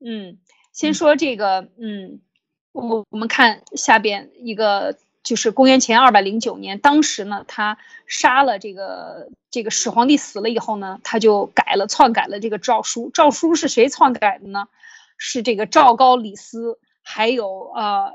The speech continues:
呃，这个当时他出巡的时候正好带着胡亥，你知道吗？他是小儿子，他特别的贪玩儿，就跟着要跟着去，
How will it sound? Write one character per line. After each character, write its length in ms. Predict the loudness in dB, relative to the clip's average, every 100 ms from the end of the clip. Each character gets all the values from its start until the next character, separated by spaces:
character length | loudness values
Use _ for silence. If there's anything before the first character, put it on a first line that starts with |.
| -12 -6
呃， 380 | -6 -6 -8
这 160 | -4 -4
个 80 | 2
当 180 | 0 2
时 100 | 2
他 120 | 2
出 200 | 2 2
巡 220 | 4 2
的 60 | 2
时 100 | 0
候 80 |
正 240 | 4 0 0
好 240 | -8 -6
带 280 | 2 2 2
着 80 | -2
胡 240 | _ -16
亥， 260 | -12 -12 -12
你 60 | -14
知 140 | -12
道 100 | -12
吗？ 80 | -14 _ _ _
他 100 | -6
是 60 | 0
小 180 | 0
儿 340 | 0 -4 -2 0
子， 140 | 0
他 120 | -2 -4
特 300 | 2 4 4
别 220 | 2 -4
的 120 | -4
贪 300 | -2 -2 0
玩 120 | 0
儿， 120 | 0
就 80 | 0
跟 160 | 0 2
着 60 |
要 140 | 4 4
跟 140 | 2
着 100 | -4
去， 280 | -6 -10